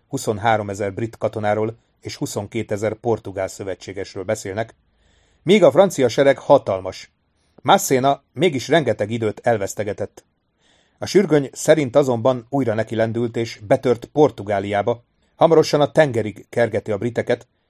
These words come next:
és nem hagy számukra mást, csak rettegést, szégyent és vereséget. A kisember ásított. Tudott mindenről, ami csak kiterjedt birodalmában történt. Tudott arról is, hogy Essling hercege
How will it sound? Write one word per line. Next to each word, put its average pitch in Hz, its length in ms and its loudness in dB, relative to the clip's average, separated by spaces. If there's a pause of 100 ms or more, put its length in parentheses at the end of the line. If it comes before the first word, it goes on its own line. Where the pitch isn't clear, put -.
(180)
és - 300 -6
nem 156 180 2
hagy 117 160 -4
számukra 113 400 -4
mást, 123 360 0 (380)
csak - 320 -6
rettegést, 131 720 0 (340)
szégyent 127 600 0
és 131 140 -4
vereséget. 95 640 -2 (720)
A 107 80 -10
kisember 104 440 -4
ásított. 98 600 -6 (440)
Tudott 170 460 4
mindenről, 143 720 4 (420)
ami 147 200 2
csak - 360 -2
kiterjedt 117 580 -2
birodalmában 110 680 0
történt. 104 500 -8 (460)
Tudott 175 420 6
arról 151 360 6
is, - 260 -4 (300)
hogy 120 260 -4
Essling 139 420 0
hercege 139 640 0